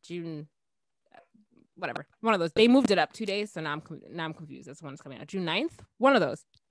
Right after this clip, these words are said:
Uh, somewhere in that week, uh, Loki is starting. Then you have Black Widow in July. Then you have Shang-Chi in September.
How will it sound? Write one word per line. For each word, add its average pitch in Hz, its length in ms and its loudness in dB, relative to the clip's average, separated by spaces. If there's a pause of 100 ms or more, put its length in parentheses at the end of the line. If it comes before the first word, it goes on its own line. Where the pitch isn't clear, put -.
(460)
Uh, 196 440 4 (100)
somewhere 302 340 4
in 262 80 0
that 180 140 2
week, 180 240 -4 (260)
uh, 170 360 2 (180)
Loki 196 280 -4
is 185 80 -8
starting. 160 400 -4 (440)
Then 175 160 -4
you 202 80 -2
have 170 280 0 (220)
Black 175 220 -4
Widow 156 240 -6
in 160 100 -8
July. 147 560 -8
Then 160 100 -8
you 180 80 -6
have 165 120 -8
Shang-Chi 160 600 -10
in 139 200 -12
September. 247 800 -4